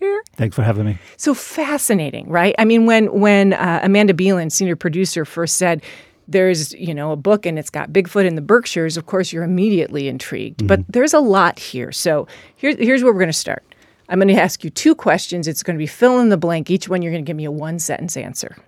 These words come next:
Speaker 1: okay?
Speaker 2: Okay.
Speaker 1: So the first one is, "I set out to write this book because"
Speaker 2: To understand why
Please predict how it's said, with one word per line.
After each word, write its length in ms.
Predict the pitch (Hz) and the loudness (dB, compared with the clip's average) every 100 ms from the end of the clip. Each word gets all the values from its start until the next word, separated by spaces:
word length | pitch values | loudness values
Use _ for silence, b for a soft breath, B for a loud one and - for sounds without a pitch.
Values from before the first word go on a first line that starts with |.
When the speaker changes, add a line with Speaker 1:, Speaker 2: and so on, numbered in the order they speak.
| - | -10
Speaker 1:
okay? 360 | 160 165 180 - 110 | -2 -2 -2 -2 -2
Speaker 2:
Okay. 160 | 98 | 0
Speaker 1:
So 200 | 101 165 | 0 -2
the 60 | 151 | -4
first 460 | - 240 285 - | 0 4 4 2
one 240 | 254 233 220 - | 0 0 -2 -6
is, 420 | 160 127 - - b b b b | -10 -10 -12 -14 b b b b
"I 200 | 180 180 175 | 0 0 0
set 380 | - - 240 277 | -4 2 6 6
out 200 | 285 - | 4 2
to 140 | - | 0
write 340 | 240 185 180 - | 2 2 0 0
this 280 | 170 190 - | 0 0 -2
book 360 | 170 175 165 - | -2 -2 -2 -8
because" 840 | 185 - - 127 120 - - - - _ - - b b b b b b b | -10 -8 -10 -10 -10 -6 -6 -6 -12 _ -20 -20 b b b b b b b
Speaker 2:
To 120 | - - | -2 2
understand 720 | 127 127 120 - 120 113 107 | 4 4 2 2 4 4 4
why 540 | 95 95 101 101 98 | 2 0 2 0 -2